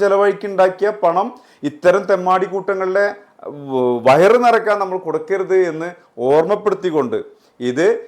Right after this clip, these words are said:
ഇനി നാളെ ഒരു അർജുൻ ഉണ്ടാവാതിരിക്കാനും, പ്രിയപ്പെട്ട എൻ്റെ ആ മകൻ്റെ സ്ഥാനത്ത് വരുന്ന അർജുൻ്റെ കുടുംബങ്ങൾക്ക് ശാന്തിയും സമാധാനവും സർവേശ്വരൻ നൽകട്ടെ എന്ന്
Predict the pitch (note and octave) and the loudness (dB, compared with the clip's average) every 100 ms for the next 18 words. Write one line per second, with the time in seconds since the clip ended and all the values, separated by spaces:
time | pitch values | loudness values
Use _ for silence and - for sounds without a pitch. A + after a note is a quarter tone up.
0 | - C3 E3 E3 D#3+ E3 F#3+ G3 F3+ E3 | -12 -10 -2 2 2 2 2 2 2 0
1 | D#3 F#3+ G3 F3 F3+ F#3+ G#3 G3+ E3+ E3+ | -4 -6 -4 0 2 2 0 0 -6 -2
2 | C#3+ B2 G#2+ _ _ C#3 C#3+ F3 F#3 F3+ | -2 -2 -10 _ _ -8 -4 -4 -4 -2
3 | F#3+ G3 G3 _ _ C#3 D3 F3+ F#3+ F#3+ | -2 -2 -4 _ _ -8 0 2 2 0
4 | F3 E3+ F3 G3 G3 F#3 F#3+ G3 G3 F#3+ | -2 -4 -4 -4 -2 -2 -2 -4 -4 -2
5 | F#3 D#3+ E3+ F#3+ F#3+ F#3 F3+ F#3+ F#3 F3+ | -4 -4 -6 -6 -4 -4 -4 -4 -4 -4
6 | E3 G#3 - _ _ - C3+ D3 F#3 F#3 | -6 -8 -10 _ _ -2 -2 -2 -8 -4
7 | E3+ E3+ F3 F#3+ F#3 F#3 F3+ E3 F3 F#3 | -2 0 -2 0 -2 -4 -6 -4 -4 -4
8 | F#3 F#3 F3 D#3 D#3+ F3+ A3 G#3 F#3+ D3 | -4 -4 -4 -4 -4 -2 2 2 0 -6